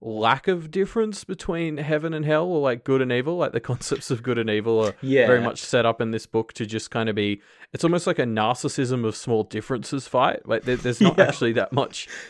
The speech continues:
Speaker 2: Um,
Speaker 1: uh, between them.
Speaker 2: It, it actually kinda reminds me of the most critically acclaimed episode of Avatar: The Last Airbender, which is The Great Divide,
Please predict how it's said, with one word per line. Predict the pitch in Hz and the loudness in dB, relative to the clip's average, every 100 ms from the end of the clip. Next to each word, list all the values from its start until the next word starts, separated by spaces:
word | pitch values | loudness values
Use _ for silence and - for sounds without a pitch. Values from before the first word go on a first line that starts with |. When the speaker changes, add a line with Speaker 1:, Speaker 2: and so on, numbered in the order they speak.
| - - | -20 -6
Speaker 2:
Um, | 131 | 2
Speaker 1:
uh, | 120 110 104 - - - | 6 6 4 0 -10 -6
between | 127 127 - 117 131 | -4 -4 0 2 2
them. | 185 247 _ - - | 0 -4 _ -20 -4
Speaker 2:
It, | 170 170 - | -2 -2 2
it | 160 | 2
actually | 175 - - 214 | 2 0 -2 0
kinda | 180 147 | 0 0
reminds | 131 117 113 113 | 0 -2 -2 -4
me | 123 110 | -4 -4
of | 107 | -4
the | - | -4
most | 113 110 - | -4 -4 -2
critically | 127 117 127 107 | -2 0 0 -2
acclaimed | 104 110 104 | 0 0 0
episode | 101 - - 107 | -2 -4 -2 -2
of | 95 | -2
Avatar: | 107 101 120 107 | -4 -4 -2 0
The | |
Last | 104 98 - | 0 -2 -6
Airbender, | 104 107 104 98 98 98 - | -4 -4 -2 -4 -6 -8 -8
which | 117 110 - | -8 -6 -6
is | 95 - | -8 -6
The | 113 | 0
Great | 120 110 | 0 0
Divide, | 104 110 107 92 92 - | -4 -2 -4 -4 -10 -14